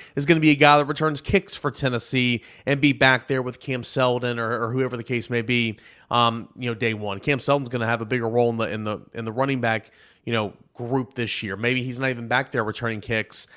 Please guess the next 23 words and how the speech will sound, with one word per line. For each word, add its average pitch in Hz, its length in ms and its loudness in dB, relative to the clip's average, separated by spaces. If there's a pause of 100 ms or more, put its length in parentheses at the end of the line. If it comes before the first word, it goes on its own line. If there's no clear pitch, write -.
(260)
like 120 240 0
he 117 120 -4
was 110 380 -2
with 110 180 -10
D 117 120 -6
Williams 107 460 -2
this 107 140 -10
past 101 260 -6
season. 101 320 -10
So 143 300 2 (280)
I - 80 0
think 170 280 0
Boo 170 160 6
Carter's 147 460 2
dynamic 139 640 2
playmaking 135 600 0
ability 123 420 2
with 120 100 -4
the 117 60 0
football 123 360 0
in 117 60 0
his 110 120 -6
hands 117 400 0